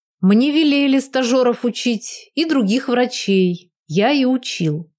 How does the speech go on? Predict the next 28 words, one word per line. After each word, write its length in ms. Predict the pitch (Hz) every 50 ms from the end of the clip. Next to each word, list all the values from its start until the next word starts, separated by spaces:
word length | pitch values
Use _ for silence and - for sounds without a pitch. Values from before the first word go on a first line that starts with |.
| _ _ _ _ _ _ -
Мезенцев 640 | 180 180 180 202 262 294 285 302 302 277 - 277 247 -
шумно 440 | - - - 262 269 294 285 254
со 160 | - - 202 185
свистом 500 | - - 190 202 - - 202 180 175 165
выдохнул, 640 | 165 220 233 240 254 254 - - 214 208 202 _ _ _ _ _ -
утерев 400 | - 190 - 226 208 214 208 208
нос 260 | - 208 214 208 -
рукавом 460 | - 202 190 - 190 190 185 196 196 190
френча. 560 | - - 170 165 160 156 151 - - 175 - _ _ _ _ _ _ _ _ _ _ _
"Что 300 | - - - - 202 190
ж, 280 | 165 - - - - _ _ _ _ _ _ _ _ _ _ -
давайте 500 | 185 175 202 202 226 302 359 349 - 311
решать 420 | 233 233 220 - - 269 277 196
эту 180 | - 233 - 190
сложную 500 | - - - 190 190 208 202 214 208 202
задачку", 760 | 190 190 202 190 180 185 175 165 160 - - _ - - - _ _ _ _ _ _ _ _
протянул 560 | - 196 185 185 - 196 196 196 190 185 -
он 280 | 226 254 277 285 277 - _ _ _ _ _ _ _ _
и 120 | - 277
уставился 760 | 330 320 285 - - - 269 302 302 294 302 269 277 - 247
в 60 | 202
одну 260 | 196 190 175 196 208 196
точку, 680 | 208 - 226 269 269 - - - 269 262 269 - _ -
в 60 | -
серых 340 | - - 214 202 202 190 175
глазах 440 | 180 190 190 180 196 254 269 269
его 200 | - 240 214 226
заскользили 840 | 226 208 208 196 - - 214 208 196 190 220 208 196 202 - - _